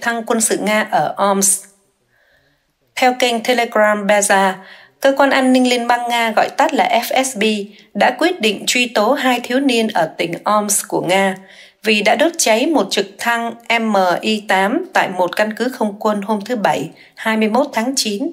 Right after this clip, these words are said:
bằng bom xăng. Những thiếu niên mười sáu tuổi này sau đó đã bị bắt giữ và khai rằng họ được trả hai mươi ngàn đô la thông qua Telegram để thực hiện vụ tấn công.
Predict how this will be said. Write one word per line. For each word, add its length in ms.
bằng 300
bom 180
xăng. 360
Những 220
thiếu 200
niên 280
mười 120
sáu 240
tuổi 180
này 260
sau 240
đó 280
đã 200
bị 160
bắt 160
giữ 320
và 260
khai 200
rằng 340
họ 180
được 220
trả 240
hai 300
mươi 140
ngàn 220
đô 120
la 380
thông 240
qua 160
Telegram 640
để 280
thực 160
hiện 280
vụ 140
tấn 220
công. 380